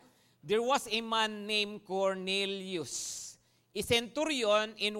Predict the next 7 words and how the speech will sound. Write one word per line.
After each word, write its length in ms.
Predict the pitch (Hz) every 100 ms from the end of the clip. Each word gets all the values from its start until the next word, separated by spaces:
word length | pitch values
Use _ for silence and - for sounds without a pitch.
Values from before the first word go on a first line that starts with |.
| 202
what 240 | 247 -
was 240 | 208 202
known 400 | 175 208 220 226
as 240 | 202 202 -
the 160 | 170 190 -
Italian 960 | 180 185 196 208 202 208 202 208 202 185 _ _ _
regiment. 640 | 175 240 151 190 139 117